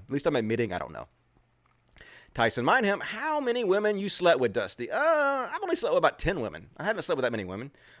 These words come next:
Um, well, all right, so I had my Harry Arm girlfriend when I was sixteen, and we had sex a million times, and, uh,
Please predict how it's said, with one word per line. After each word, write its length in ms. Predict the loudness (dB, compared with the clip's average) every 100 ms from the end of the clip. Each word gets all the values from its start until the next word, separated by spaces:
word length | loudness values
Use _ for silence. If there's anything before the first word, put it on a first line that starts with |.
| -4
Um, 240 | -4 0
well, 300 | 6 6 4 -6 2
all 80 | 4
right, 160 | 4 2
so 560 | -6 2 4 6 4 2 _ -20 -10 -2
I 80 | 2
had 560 | 4 6 6 4 0 -14 _ -2
my 180 | 2
Harry 240 | 6 6 8
Arm 140 | 6
girlfriend 500 | 6 2 2 -2 -2
when 80 | -2
I 40 |
was 100 | -4
sixteen, 560 | -6 -8 -10 -14 -14 -16
and 100 | -12
we 120 | -10
had 200 | -8 -8
sex 400 | -6 -6 -6 -10 -14
a 80 | -12
million 500 | -8 -4 -2 -4 -8
times, 600 | -10 -10 -10 -12 -16 -14
and, 260 | -12 -10 -8
uh, 280 | -8 -10